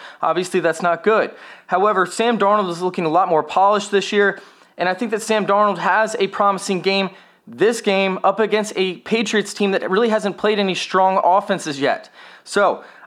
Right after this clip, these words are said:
I don't like the New York Jets offensive line,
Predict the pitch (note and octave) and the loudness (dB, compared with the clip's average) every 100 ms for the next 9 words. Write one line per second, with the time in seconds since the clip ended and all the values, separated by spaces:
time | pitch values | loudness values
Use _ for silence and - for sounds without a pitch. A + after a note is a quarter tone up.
0 | - E3+ B2 F#3+ A3 C#4+ - D#3+ G#3+ A#3 | -6 -6 -2 0 0 -2 -2 0 0 0
1 | G3+ G#3 G#3 G3 G#3 G#3 - F3 F#3 F#3+ | 0 2 2 0 -2 -2 0 0 0 0
2 | E3 D3+ C#3 D#3 G3 B3+ | -4 -4 0 2 2 0